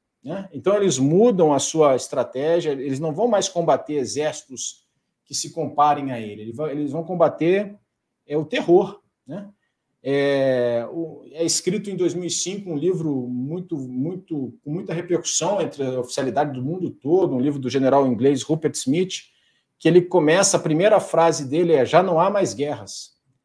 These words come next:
Então, não há mais guerras, você vai combater o terror. É, os exércitos da América Latina sofrem pressão pra virarem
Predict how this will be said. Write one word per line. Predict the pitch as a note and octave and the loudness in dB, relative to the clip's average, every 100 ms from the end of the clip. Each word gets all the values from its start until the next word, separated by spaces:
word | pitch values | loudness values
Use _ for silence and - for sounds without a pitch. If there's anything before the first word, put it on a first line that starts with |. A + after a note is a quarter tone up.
| _ C3 | _ -10
Então, | E3+ A#3 | -2 2
não | A3+ | 2
há | A#3+ | 2
mais | A3 B2 | 2 0
guerras, | A#2 A#2 - | -4 -6 -8
você | A#2+ - D3+ | -12 -10 -8
vai | F3 | -8
combater | G#3 F#3+ - | -4 -4 -2
o | G3+ | -6
terror. | G3 G#3 G#3 D#3+ D#3+ _ _ _ _ _ _ _ | -6 -8 -6 -6 -6 _ _ _ _ _ _ _
É, | C3 C3 C3 B2 A#2 A#2 G#2+ | -4 0 0 2 0 -2 -4
os | C3 | -2
exércitos | C#3+ B2 E3 - C3 | 0 4 2 2 -4
da | C#3+ | -2
América | D3 D3 D3+ | 0 -2 -2
Latina | C#3 B2 D3+ C#3+ | -2 -4 -6 -10
sofrem | - C#3+ D3 | -8 -6 -8
pressão | C3+ C3 - D3 | -8 -10 -10 -10
pra | C3+ A#2+ | -10 -10
virarem | C3+ C3 C#3+ C3 A2+ | -6 -4 -4 -6 -12